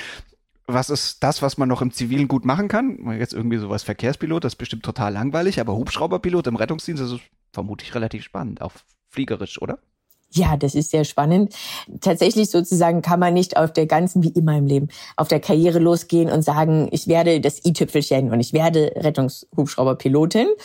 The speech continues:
Speaker 2: Ich mache jetzt gerade die verschiedenen Scheine, die man dazu braucht. Da bin ich ganz gut unterwegs.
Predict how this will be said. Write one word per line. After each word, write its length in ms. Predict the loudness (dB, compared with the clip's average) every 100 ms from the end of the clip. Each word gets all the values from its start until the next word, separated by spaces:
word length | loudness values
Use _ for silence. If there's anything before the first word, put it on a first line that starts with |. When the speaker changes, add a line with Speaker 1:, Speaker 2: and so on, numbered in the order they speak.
| -18 -20 -20 _
Speaker 2:
Ich 140 | -2
mache 240 | 0 2 2
jetzt 340 | 4 2 -2
gerade 440 | -2 2 4 4 4
die 180 | 0
verschiedenen 520 | 0 0 0 2 2 2
Scheine, 460 | 0 2 2 2
die 140 | 2 2
man 180 | 4
dazu 340 | 2 0 -2 -6
braucht. 640 | -2 0 2 0 -4 -6 -4
Da 40 |
bin 200 | -2 -2
ich 120 | -2
ganz 220 | -6 -8
gut 220 | -4 -4 -2
unterwegs. 680 | -4 0 2 0 -4 -16